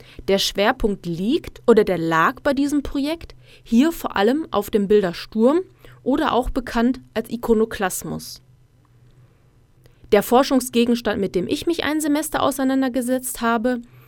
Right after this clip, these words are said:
ist das Abendmahl des deutschen Künstlers Ben Willekens,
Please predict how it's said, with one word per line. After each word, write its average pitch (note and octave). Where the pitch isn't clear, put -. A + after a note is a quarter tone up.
ist -
das G3
Abendmahl C4
des A3+
deutschen A3+
Künstlers A#3
Ben G#3
Willekens, E3+